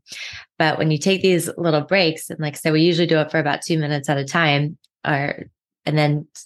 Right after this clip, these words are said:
many times throughout the day, you're constantly interrupting that response so you can create a new response to how you handle stress.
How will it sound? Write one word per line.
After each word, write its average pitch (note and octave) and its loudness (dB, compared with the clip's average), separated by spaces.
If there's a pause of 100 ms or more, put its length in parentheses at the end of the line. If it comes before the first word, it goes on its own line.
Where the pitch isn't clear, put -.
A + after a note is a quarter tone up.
(240)
many F3+ 2
times D#3 -2
throughout D3 0
the D3+ 0
day, D3 2 (240)
you're E3 2
constantly E3+ 0
interrupting F3+ 0
that D3+ -2
response D#3 0
so F3 0
you D#3+ 2
can E3+ -4
create D#3+ 0
a D3 -2
new D#3+ 2 (280)
response D3 -2
to D#3+ 2
how C#3+ 0
you D3 0
handle C#3+ -2
stress. - -2